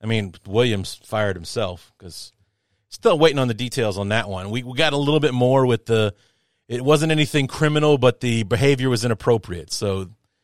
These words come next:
that could be anywhere from, like, sexual misconduct to, I, I, I heard one rumor that, that it was, uh,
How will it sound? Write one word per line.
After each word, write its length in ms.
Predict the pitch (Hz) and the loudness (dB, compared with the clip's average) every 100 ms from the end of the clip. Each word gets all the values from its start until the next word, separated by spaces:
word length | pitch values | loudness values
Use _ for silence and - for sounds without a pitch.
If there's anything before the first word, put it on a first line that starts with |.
| _ _ _ | _ _ _
that 120 | 110 | -8
could 80 | 107 | -4
be 360 | 110 110 104 104 | -2 -2 -2 -2
anywhere 460 | 117 107 104 101 | 0 2 2 2
from, 220 | 95 98 | 0 -4
like, 220 | 95 90 - _ - | -4 -4 -8 _ -10
sexual 380 | - 101 104 | -6 -4 -4
misconduct 800 | 98 - 107 101 98 101 95 - | -8 -8 -6 -4 0 -2 -4 -12
to, 260 | 95 90 87 _ _ _ _ _ _ _ _ _ _ _ _ | -10 -10 -10 _ _ _ _ _ _ _ _ _ _ _ _
I, 280 | 113 117 123 | -2 2 2
I, 120 | 120 | 2
I 20 | 123 | 2
heard 260 | 135 123 | 4 2
one 240 | 104 120 113 | 2 0 2
rumor 320 | 107 101 98 | 0 0 0
that, 380 | 95 92 101 98 | -2 -6 -8 -8
that 160 | 98 | -6
it 80 | 98 | -6
was, 200 | 95 85 | -10 -6
uh, 340 | 95 90 87 | -6 -6 -10